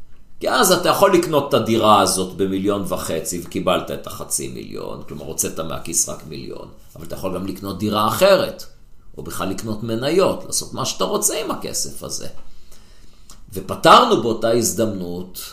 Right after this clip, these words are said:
את הבעיה שדווקא החלשים ביותר לא יכולים לזכות במחיר למשתכן. ופתרנו את הבעיה של הירידה באיכות הדירות, בגלל שהקבלן בעצם כבר לא מתחרה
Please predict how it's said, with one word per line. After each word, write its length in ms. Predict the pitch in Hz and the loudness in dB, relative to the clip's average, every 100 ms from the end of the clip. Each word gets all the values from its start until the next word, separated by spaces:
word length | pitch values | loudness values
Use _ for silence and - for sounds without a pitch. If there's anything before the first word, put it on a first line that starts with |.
| - 82 | -10 -8
את 160 | - | -4
הבעיה 840 | - 80 92 87 95 101 101 95 95 | -4 -2 0 0 0 2 2 0 0
שדווקא 760 | 95 - 90 87 90 95 - 101 | -2 -2 -2 -2 -2 -2 0 -2
החלשים 580 | - 95 92 - 95 | 0 -2 -2 -2 -4
ביותר 360 | 92 90 - 95 | -2 -4 -4 -2
לא 180 | 92 95 | 0 0
יכולים 340 | 90 87 87 | -2 -6 -6
לזכות 400 | 87 80 82 78 | -4 -4 -4 -6
במחיר 420 | 78 73 - 64 | -8 -10 -12 -12
למשתכן. 760 | 69 62 65 - - - - - - - - - - - | -12 -10 -8 -8 -8 -12 -12 -12 -14 -16 -16 -14 -8 -4
ופתרנו 680 | 107 120 - 127 117 123 | -2 0 6 6 6 4
את 140 | 117 117 | 2 2
הבעיה 840 | 95 107 107 104 110 107 104 104 | 2 2 4 4 4 4 2 0
של 240 | 107 107 95 | -2 -2 0
הירידה 520 | 101 104 104 98 101 | 0 0 0 2 4
באיכות 560 | 95 101 92 131 120 | 6 4 4 0 2
הדירות, 580 | 104 87 87 76 78 - | 0 0 -2 -4 -6 -6
בגלל 240 | 82 82 80 | -6 -4 -4
שהקבלן 880 | - 90 82 - 90 92 107 117 101 | -2 -2 -2 -2 0 4 6 6 2
בעצם 600 | 92 80 92 - 95 92 92 | 0 0 -2 0 0 -2 -4
כבר 160 | 92 95 | -4 -2
לא 180 | 101 | 0
מתחרה 600 | 110 101 - 104 95 131 | -2 -2 -4 -2 6 8